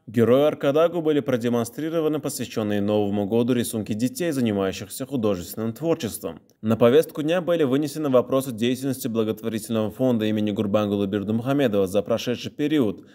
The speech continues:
расходов фонда, а также итоги проведенной работы за соответствующий период детского оздоровительно-реабилитационного центра имени Гурбангулы Бердумухамедова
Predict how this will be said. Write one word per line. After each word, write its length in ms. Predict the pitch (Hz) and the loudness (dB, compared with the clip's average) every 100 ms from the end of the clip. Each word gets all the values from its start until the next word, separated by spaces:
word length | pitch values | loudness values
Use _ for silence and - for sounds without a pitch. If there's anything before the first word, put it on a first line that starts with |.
| _ | _
расходов 580 | 123 113 - 123 131 156 | -2 0 -2 -2 0 0
фонда, 380 | - 160 160 151 | 0 2 4 2
а 40 | |
также 340 | 123 131 131 - | 4 0 0 -6
итоги 280 | 131 139 135 | -6 -6 -4
проведенной 520 | 127 117 98 104 104 | -2 -2 -2 -2 0
работы 420 | 101 104 123 120 | 2 2 0 2
за 180 | 104 101 | 2 2
соответствующий 720 | - 101 107 107 110 98 113 | 0 -4 -4 -8 -8 -10 -10
период 480 | - 107 120 120 - - | -6 -2 -2 -4 -14 -18
детского 600 | 117 101 127 135 - 131 | -8 0 2 0 -2 0
оздоровительно-реабилитационного 1400 | 120 110 104 104 104 110 104 101 104 95 117 107 101 92 | 2 2 0 -2 -2 -2 0 0 -2 -4 -2 -2 -2 -4
центра 460 | - 127 139 143 135 | -2 -2 0 -2 0
имени 260 | 117 107 | 0 0
Гурбангулы 580 | 98 107 101 101 95 92 | 0 2 2 0 -2 -4
Бердумухамедова 920 | 95 92 90 92 98 117 127 143 156 | -4 -6 -6 -6 -2 -2 0 0 -2